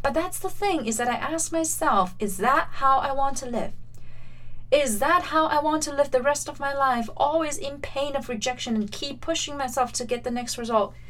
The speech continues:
Because my belief is so, was so weak, and I have to rely on other things happening outside to make myself feel better.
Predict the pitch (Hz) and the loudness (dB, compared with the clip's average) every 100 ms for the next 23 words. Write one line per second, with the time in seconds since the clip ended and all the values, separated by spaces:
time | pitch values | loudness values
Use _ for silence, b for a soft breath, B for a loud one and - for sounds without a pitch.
0 | B B 214 208 240 262 214 B B 214 | B B -6 -4 0 0 0 B B 2
1 | 233 233 247 262 B B B - - 240 | 4 4 2 -2 B B B -8 0 2
2 | 214 208 233 311 - 220 - - 208 214 | 2 0 0 -2 -2 0 0 0 2 0
3 | 196 - 196 202 190 196 254 220 - 190 | -2 -6 -2 4 6 4 0 0 0 0
4 | 185 180 196 208 285 - - B B B | 0 -2 -2 -4 -8 -12 -14 B B B
5 | B B B 254 233 220 - - 302 392 | B B B 0 0 2 -2 2 4 4
6 | - 403 403 349 330 311 285 - 254 254 | 0 0 0 2 4 6 4 2 2 2
7 | 233 254 269 247 - 233 226 214 - B | 2 0 2 -2 -2 -2 -2 -4 -6 B
8 | B - 262 302 - 302 240 202 214 214 | B -6 0 2 2 0 2 2 2 0
9 | - 208 196 202 202 190 B B - - | 0 2 4 2 -2 -6 B B -2 -2
10 | 294 269 262 254 277 320 285 302 - 302 | 0 -2 0 2 4 2 2 0 2 2
11 | 294 226 202 180 175 220 | 2 0 0 0 -6 -10